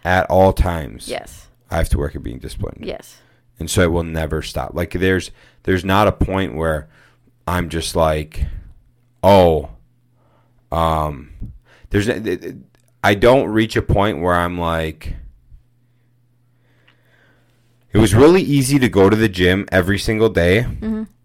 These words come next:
Speaker 1: when I got done with school and walked up to the gym.
Speaker 2: Mm-hmm.
Speaker 1: Because it was, like,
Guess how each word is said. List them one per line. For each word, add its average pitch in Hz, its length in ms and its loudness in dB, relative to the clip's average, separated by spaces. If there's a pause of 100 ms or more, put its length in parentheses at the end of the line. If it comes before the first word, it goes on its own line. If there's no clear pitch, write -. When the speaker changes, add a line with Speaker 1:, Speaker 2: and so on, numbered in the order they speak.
Speaker 1:
when 98 260 0
I 90 120 2
got 90 340 2
done 104 160 4
with 101 100 2
school 90 400 2
and 82 200 -6
walked 73 260 -4
up 80 140 -8
to - 100 -14
the 76 100 -8
gym. 65 400 -12
Speaker 2:
Mm-hmm. 208 340 -8 (200)
Speaker 1:
Because - 400 2
it 92 100 4
was, 87 220 -2
like, 82 320 -2